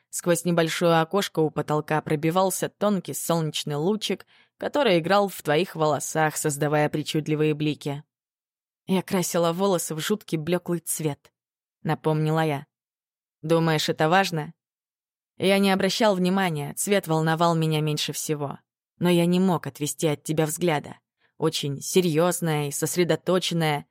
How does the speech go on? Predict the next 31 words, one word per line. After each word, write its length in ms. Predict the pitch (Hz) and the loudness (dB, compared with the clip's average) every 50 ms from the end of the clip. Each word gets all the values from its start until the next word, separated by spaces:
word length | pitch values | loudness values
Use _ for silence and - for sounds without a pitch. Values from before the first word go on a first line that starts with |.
| _ _ _ _ _ | _ _ _ _ _
Ты 100 | - 175 | -4 -4
что-то 300 | - - 202 185 - 175 | -2 -2 -2 -2 0 0
внимательно 640 | 175 175 175 190 196 190 - 165 160 160 156 156 | 0 2 2 2 2 2 0 0 0 0 0 0
изучала 460 | 151 - 156 - - 202 185 185 165 | -2 -2 -4 -2 0 2 4 4 2
в 60 | 156 | 0
толстом 380 | - - 185 185 - - 165 151 | 0 -2 -2 0 0 -2 -4 -4
фолианте 580 | - - 156 165 175 185 185 175 165 - 156 156 | -2 -2 0 2 2 2 2 0 0 0 -2 -2
и 40 | |
делала 400 | 151 151 170 170 165 165 165 165 | 0 2 2 4 4 4 4 2
записи 420 | 160 170 175 165 - 156 - - 156 | 2 2 0 0 0 -2 -4 -6 -6
в 60 | - | -4
тетрадке. 640 | - 170 - - 170 156 - - - - 135 - - _ _ _ _ _ - _ _ _ _ _ | -4 -4 -2 0 0 0 -2 -4 -8 -12 -12 -12 -14 _ _ _ _ _ -20 _ _ _ _ _
Ты 120 | - 214 | -2 0
так 160 | 196 208 196 | 0 0 0
смешно 360 | - - 208 196 - 208 208 | 0 0 0 0 2 0 -2
хмурила 460 | 196 - - 214 208 202 196 185 180 180 | -2 0 2 2 4 4 4 4 2 2
брови 360 | 175 175 190 208 202 170 160 | 2 2 2 2 2 2 0
и 40 | 156 | 0
закусывала 640 | - 165 160 - 175 175 - - 170 165 165 165 165 | 0 0 -2 0 -2 -2 -2 0 0 2 4 4 4
губу. 400 | 165 165 165 165 180 196 180 - _ _ _ _ _ _ _ _ _ _ | 2 0 0 0 0 0 0 -2 _ _ _ _ _ _ _ _ _ _
Я 180 | 156 160 160 | 0 0 0
смотрел 480 | 156 - 175 170 160 - 190 202 190 180 | 0 0 0 -2 0 2 2 2 4 2
на 120 | 170 151 | 2 0
тебя 320 | 147 - 156 156 156 151 - | -2 -2 0 0 2 2 0
и 220 | - _ - 185 | -2 _ 0 2
не 160 | 190 196 202 | 2 2 2
помнил 480 | 196 - - 208 202 196 190 185 185 185 | 2 2 2 2 4 4 4 4 2 2
ни 180 | 185 196 208 208 | 2 2 2 2
о 100 | 196 175 | 2 0
своём 380 | - - 170 165 170 160 156 | 0 0 0 2 2 2 0
предназначении, 1040 | 151 160 156 151 160 147 - - 147 139 - - - 190 185 185 175 170 160 156 | 0 0 0 0 -2 -4 -4 -4 -4 -4 -2 0 0 2 2 2 2 0 0 -2